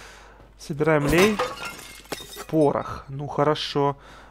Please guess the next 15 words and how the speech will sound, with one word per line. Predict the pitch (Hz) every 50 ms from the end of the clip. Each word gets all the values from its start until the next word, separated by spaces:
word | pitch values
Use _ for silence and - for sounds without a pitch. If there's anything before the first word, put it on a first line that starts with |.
| -
А | - 160 151
пока | 151 196 190 254 247
с | - -
патронами | 226 214 - 226 233 226 208 196 190 180
у |
меня | 175 175 165
вроде | 165 175 170 160 160
бы | 156 160
все | - - - 180
нормально. | 175 180 170 175 185 208 240 247 226 175 139
Я, | 135 131 143 139 135
когда | - - 139 131 127 135 139 127
придет | - 139 127 135 135 131 -
время, | 139 143 139 135 131
естественно, | 123 120 - - 135 127 - - 123 117 110 -